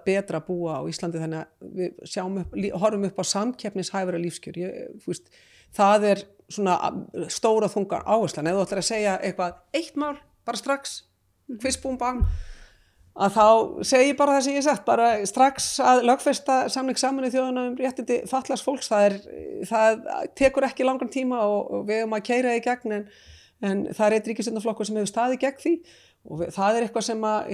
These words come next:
Speaker 1: hérna, við getum gert bara eins fljótt og, og hratt og kerfið á, ætti ekki að vera að þvælast fyrir, en, en, en þungin í okkar áherslum er á, á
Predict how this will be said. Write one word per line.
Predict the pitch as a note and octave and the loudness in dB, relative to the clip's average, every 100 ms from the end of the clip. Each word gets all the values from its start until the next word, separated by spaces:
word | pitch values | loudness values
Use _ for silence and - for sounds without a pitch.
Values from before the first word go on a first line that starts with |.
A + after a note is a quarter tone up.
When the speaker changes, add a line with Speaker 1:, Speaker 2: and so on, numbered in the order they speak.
| F#3+ | -4
Speaker 1:
hérna, | G#3 G3+ G3 G3+ | -4 -2 -2 -2
við | G3+ | -2
getum | G#3+ G#3 | -2 -2
gert | G#3 A3 - _ - - - C3 | -2 -4 -6 _ -20 -20 -20 -6
bara | - G#3 G3+ G3 | 2 4 4 2
eins | G3+ - | 0 -4
fljótt | - A3+ A#3 - G#3+ | -2 0 0 -2 -4
og, | G3+ | -2
og | F3 | -2
hratt | A3+ G#3+ - - | -2 -4 -6 -4
og | F#3 - F#3+ | -2 -4 -8
kerfið | - G#3+ G#3+ G3 | -2 0 0 -2
á, | G3 G3+ G#3 | 0 0 -2
ætti | - | -4
ekki | G#3+ G#3 | -6 -2
að | G3 | -2
vera | F#3+ | -2
að | F3+ | -2
þvælast | G3+ F#3+ E3+ | -2 -2 -4
fyrir, | F#3+ E3 D3+ | -4 -4 -4
en, | D3 E3 _ _ _ _ _ | -8 -10 _ _ _ _ _
en, | - D#3+ E3 D#3+ | -8 -4 -4 -4
en | - D3+ D#3+ - - | -6 -4 -4 -6 -8
þungin | - G#3+ G#3 F#3 F3+ | -4 -4 -2 -2 -2
í | |
okkar | F3+ - F3 | -2 -2 -2
áherslum | F3 D#3 D#3+ D#3 | -2 -2 -4 -2
er | F#3+ F#3 | -2 -2
á, | D#3+ D3+ C#3+ | -2 -4 -6
á | - D3+ | -10 -8